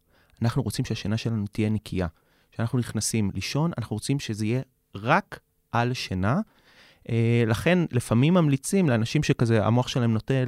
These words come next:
לחשוב, להקדיש זמן במהלך היום, חצי שעה,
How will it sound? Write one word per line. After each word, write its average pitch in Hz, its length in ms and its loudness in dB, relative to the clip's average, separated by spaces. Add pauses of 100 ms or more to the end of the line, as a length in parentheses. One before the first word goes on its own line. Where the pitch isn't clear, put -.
(180)
לחשוב, 165 440 0 (360)
להקדיש 127 400 0
זמן 185 240 2
במהלך 151 460 2
היום, 156 280 4 (140)
חצי 170 260 -2
שעה, 165 240 4